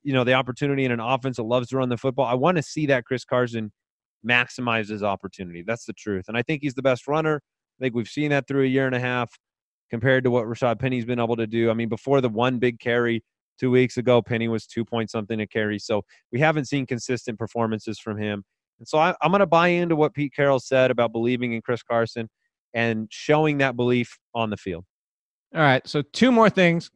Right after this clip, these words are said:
Speaker 2: get you out of here quickly. You get, like, one of the busiest guys in the business. You guys, again, should be following him. I wanna circle back to the Giants because of who they're facing this week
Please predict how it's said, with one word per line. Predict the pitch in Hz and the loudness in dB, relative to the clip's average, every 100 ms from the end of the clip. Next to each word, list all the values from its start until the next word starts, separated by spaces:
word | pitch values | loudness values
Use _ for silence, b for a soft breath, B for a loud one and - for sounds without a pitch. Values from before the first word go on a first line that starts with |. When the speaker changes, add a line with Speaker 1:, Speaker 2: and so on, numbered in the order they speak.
| 117 | -2
Speaker 2:
get | 143 - | 0 4
you | |
out | 131 120 | 4 4
of | |
here | 123 131 127 | 4 4 4
quickly. | - 151 139 131 | 4 2 2 0
You | 120 | 0
get, | 120 104 | -2 -4
like, | 123 117 | -8 -6
one | 123 | -4
of | 135 | -4
the | 120 | -2
busiest | 127 120 123 110 | -2 0 0 2
guys | 120 113 | 0 2
in | 113 | -2
the | |
business. | 98 113 110 107 | 0 -2 -2 -6
You | 113 | -2
guys, | 117 113 107 | 0 0 -2
again, | 104 120 98 | 0 2 0
should | 107 113 | -6 -6
be | 110 | -6
following | - 117 110 110 | -2 0 0 0
him. | 110 113 B B B | -2 -6 B B B
I | 135 | 0
wanna | 170 | 2
circle | 160 175 143 | 2 0 2
back | 139 139 - | 2 2 0
to | |
the | 120 | -4
Giants | 113 117 117 107 | 0 2 2 -2
because | 117 123 107 | -2 0 0
of | 113 | 2
who | 139 | 4
they're | 123 | 2
facing | - 120 110 113 | 2 0 0 -2
this | 113 110 | -4 -2
week | - 131 123 | 0 2 2